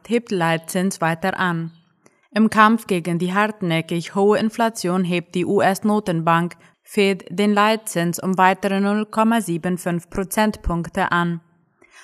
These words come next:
Die neue Zinsspanne liegt nun zwischen drei Komma sieben fünf und vier Komma null Prozent,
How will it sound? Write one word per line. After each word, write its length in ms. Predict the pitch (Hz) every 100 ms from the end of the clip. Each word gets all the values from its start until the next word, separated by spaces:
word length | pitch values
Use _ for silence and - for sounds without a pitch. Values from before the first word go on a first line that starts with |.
| -
Die 100 | 220
neue 380 | 220 226 226 226
Zinsspanne 760 | 226 220 220 - 175 165 196
liegt 320 | 190 165 160 190
nun 360 | 196 208 202 -
zwischen 400 | 190 196 208 196
drei 260 | 196 214
Komma 320 | 220 233 233
sieben 360 | 190 180 165 175
fünf 440 | - 208 208 - -
und 180 | 247 247
vier 280 | - 170 165
Komma 280 | 190 185
null 220 | 202 214 214
Prozent, 680 | - 175 165 180 180 185